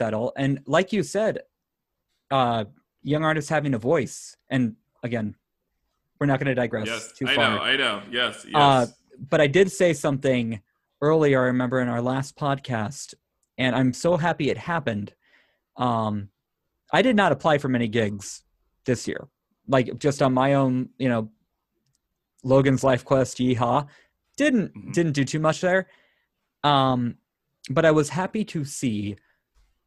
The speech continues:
Speaker 1: that so many companies actually were willing to lower, make
Speaker 2: Mm-hmm.
Speaker 1: free,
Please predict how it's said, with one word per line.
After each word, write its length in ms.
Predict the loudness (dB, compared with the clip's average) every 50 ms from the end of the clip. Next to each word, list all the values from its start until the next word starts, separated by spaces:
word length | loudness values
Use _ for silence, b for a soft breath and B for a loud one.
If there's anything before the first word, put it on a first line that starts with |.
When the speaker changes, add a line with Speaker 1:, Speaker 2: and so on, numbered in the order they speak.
| _ _ -6
Speaker 1:
that 540 | -2 -2 0 0 0 -2 -4 -8 -16 -20 -20 _ _ _ _ _
so 920 | -20 -20 -18 -10 -6 -4 -2 -2 -2 -2 -2 -2 -4 -4 -6 -6 -8 _ _ _ _ _ _ _ _ _
many 800 | -10 -6 -4 -2 -2 0 0 0 -2 -2 -2 -2 -2 -4 -6 -8 _ _ _ _ _ _ _ _ _
companies 580 | -8 -6 -6 -4 -4 -4 -4 -4 -6 -6 -8 -8 -6
actually 600 | -6 -6 -6 -6 -8 -10 -8 -6 -4 -4 -6 -6 -8 _
were 220 | -8 -6 -4 -4 -4
willing 420 | -2 0 0 0 2 0 0 -2
to 460 | -2 -4 -4 -2 -2 -2 -4 -6 -8 -10
lower, 640 | -8 -2 0 2 2 4 2 2 0 -2 -4 -8 -12 _ _ _ _ _ _ _ _ _ _ _ _ _ _ _ _ _ _ _ -10
make 300 | -6 -4 -4 -4 -4 -6
Speaker 2:
Mm-hmm. 220 | -12 -18 -16 -10 -8
Speaker 1:
free, 520 | -6 -4 -2 -2 -2 -4 -4 -6 -8 -10